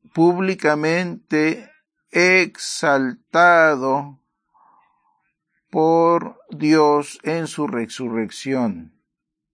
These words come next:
Debemos ser muy claros en algo. Cuando Pablo dice que Jesús fue declarado el Hijo de Dios en poder, no está diciendo que se convirtió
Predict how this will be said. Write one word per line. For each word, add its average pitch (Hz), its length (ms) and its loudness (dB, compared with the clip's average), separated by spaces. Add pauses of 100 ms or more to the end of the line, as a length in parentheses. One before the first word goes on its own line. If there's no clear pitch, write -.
(840)
Debemos 160 880 0
ser 156 360 2 (160)
muy 147 260 -4
claros 147 520 0
en 131 120 -6
algo. 110 380 -2
Cuando 117 420 -2
Pablo 175 400 0
dice 196 440 -4
que 117 160 -4
Jesús 160 520 -4
fue 147 160 -2
declarado 131 1000 0 (540)
el 127 280 0
Hijo 151 260 0
de 131 160 2
Dios 139 400 0
en 160 260 -2
poder, 135 640 2 (180)
no 139 200 -4
está 147 220 -2
diciendo 147 460 -2
que 123 120 -10
se 110 140 -8
convirtió 127 1040 -2